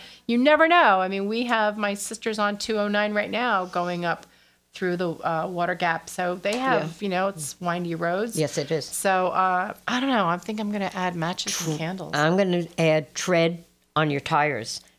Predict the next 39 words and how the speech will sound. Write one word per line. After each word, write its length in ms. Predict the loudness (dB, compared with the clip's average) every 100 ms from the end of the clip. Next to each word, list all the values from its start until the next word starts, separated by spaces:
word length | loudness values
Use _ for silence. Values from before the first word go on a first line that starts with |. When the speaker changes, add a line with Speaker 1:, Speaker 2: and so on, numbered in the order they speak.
| _
Speaker 2:
Make 280 | 2 2 2
sure 360 | -2 -2 0 0
your 160 | 0 -2
tires 580 | 0 0 0 -2 -4
are 160 | -4 -4
in 200 | -6 -6
good 180 | -8 -10
condition. 480 | -6 -6 -4 0 4
Speaker 1:
Yeah, 280 | 6 6 4
I, 240 | 2 2 -2
you 100 | 2
know 100 | 4
what? 80 | 6
I'm 140 | 4
a 40 | 0
snow 300 | -2 -2 -2
tire 320 | 0 0 0
girl. 420 | 0 0 0 -4 -12 -6
I, 180 | -4 -2
I'm, 300 | -4 -6 -10 _ _ _ _ _
I 40 | -8
switch 340 | -6 -6 -6 -8
to 40 |
snow 220 | -8 -6
tires 420 | -6 -4 -4 -4 -10
every 220 | -12 -14
winter. 540 | -14 -16 -10 -10 -10 -12 -2
Speaker 2:
And 300 | 2 2 0 0
in 400 | 2 4 4 4
bad 260 | 4 4 2
weather, 500 | 0 0 0 -2 -8 _ _ 0
keep 220 | 2 2
other 180 | 2 0
people 360 | -2 0 0
informed. 600 | 0 -2 -2 -2 -2 -6 -4
And 200 | 0 2
another 320 | 2 2 0 0
thing 280 | -2 0
is 240 | 0 -2